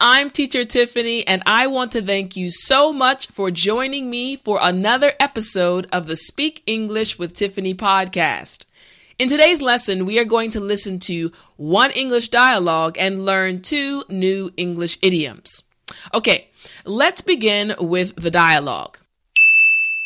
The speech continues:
As the teacher sat at her desk, she started to search through the dog-eared pages of her textbook. She was trying to come up with the activity for the next lesson,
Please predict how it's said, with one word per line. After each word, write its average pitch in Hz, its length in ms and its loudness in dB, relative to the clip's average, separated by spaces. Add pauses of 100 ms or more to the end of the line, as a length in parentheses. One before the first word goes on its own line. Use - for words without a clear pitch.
(840)
As 254 180 2
the 247 80 0
teacher 370 380 -2
sat 220 340 2
at 220 80 -4
her 208 160 -2
desk, 165 500 -2
she 254 160 -2
started 285 440 2
to 339 80 -6
search 214 460 -4
through 190 120 -12
the 175 100 -4
dog-eared 202 680 2
pages 220 400 -4
of 170 80 -4
her 180 80 -6
textbook. 220 640 -6 (500)
She - 160 -2
was 285 140 -2
trying 349 300 0
to 370 60 -4
come 269 220 -4
up 220 160 -2
with 196 160 -4
the 190 140 0
activity 180 640 -4
for 175 160 -4
the 170 80 -2
next 175 280 -4
lesson, 160 560 -4